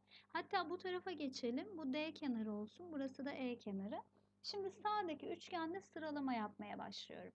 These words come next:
Küçükten büyüğe doğru sıralayayım. Kırk derece en küçük olduğu için o zaman B kenarı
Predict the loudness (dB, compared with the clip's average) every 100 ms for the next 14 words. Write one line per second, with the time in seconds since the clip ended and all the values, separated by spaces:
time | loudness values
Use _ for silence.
0 | _ _ -20 -20 _ 2 2 2 0 2
1 | 2 2 2 2 2 0 -4 -6 -2 0
2 | 2 2 0 -6 _ _ _ 4 4 6
3 | 2 2 2 0 0 -2 -6 -6 0 2
4 | 4 4 2 0 -4 -4 0 2 4 4
5 | 4 2 2 2 4 0